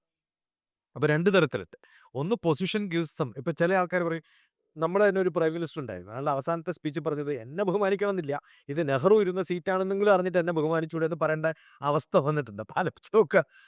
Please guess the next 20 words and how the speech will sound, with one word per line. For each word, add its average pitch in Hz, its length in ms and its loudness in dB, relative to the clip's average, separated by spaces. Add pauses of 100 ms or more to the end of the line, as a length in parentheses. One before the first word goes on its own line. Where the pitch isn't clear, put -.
അപ്പൊ 135 140 0
അയാൾക്ക് 156 300 2
വലിയൊരു 196 280 2
ബഹുമാനം 180 400 0
ആരും 180 180 0
കൊടുക്കുന്നില്ല 175 440 -4
എന്ന് 185 120 0
അയാൾക്ക് 170 220 0
തന്നെ 185 120 0
മനസ്സിലായി. 139 240 -4
പക്ഷെ 147 200 -10
സീറ്റിനൊരു 196 680 -6 (160)
ബഹുമാനമുണ്ട്. 123 480 -8 (580)
മൂന്നാമതുള്ളത് 190 680 4
എന്താ 139 140 -4
വെച്ചാല്, 123 340 -4 (400)
ഒന്ന്, 180 300 2 (380)
ആ, 143 180 -8
അറിവ്, 135 320 4 (100)
രണ്ടാമത് 170 520 2